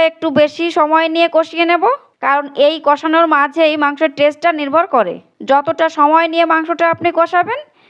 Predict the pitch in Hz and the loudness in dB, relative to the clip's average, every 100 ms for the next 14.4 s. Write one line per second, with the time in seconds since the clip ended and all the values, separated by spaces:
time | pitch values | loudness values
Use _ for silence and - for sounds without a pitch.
0 | _ 254 302 269 370 285 269 302 294 277 | _ -2 0 0 0 0 -2 -2 0 -2
1 | 285 330 339 285 277 302 339 302 359 - | 2 0 2 0 0 -2 0 -2 -4 -12
2 | _ - 269 269 302 302 349 392 320 - | _ -2 -2 0 -2 -2 -2 0 -2 -2
3 | 370 302 196 180 180 - _ _ 285 285 | 0 0 -2 -6 -8 -14 _ _ -2 0
4 | 330 320 277 277 330 349 349 311 311 285 | -2 0 -4 -2 -4 -2 -2 0 2 4
5 | 294 349 359 415 339 240 208 214 196 185 | 2 0 0 -2 -2 -4 -4 -2 -2 -2
6 | 190 - _ _ 311 320 269 277 320 330 | -8 -10 _ _ 0 2 2 0 0 -2
7 | 330 339 339 302 294 320 339 320 311 311 | -2 -4 0 -2 0 -2 0 2 2 0
8 | 330 415 554 _ _ _ _ - 269 269 | 0 0 -2 _ _ _ _ -4 -4 0
9 | 349 359 294 330 294 277 311 311 311 311 | 2 2 0 -4 -2 0 0 0 -2 -2
10 | 285 302 311 320 302 330 330 302 294 320 | -2 -2 0 -2 0 0 0 -2 -2 0
11 | 339 311 294 320 381 294 190 180 - _ | 0 0 -2 0 0 0 -2 -4 -6 _
12 | _ _ 254 285 330 349 339 339 - 294 | _ _ 0 2 2 2 -2 -4 0 2
13 | 320 320 320 330 294 294 302 339 453 - | 2 0 -2 -2 0 -4 0 0 0 -2
14 | - _ - 302 | -20 _ -2 -2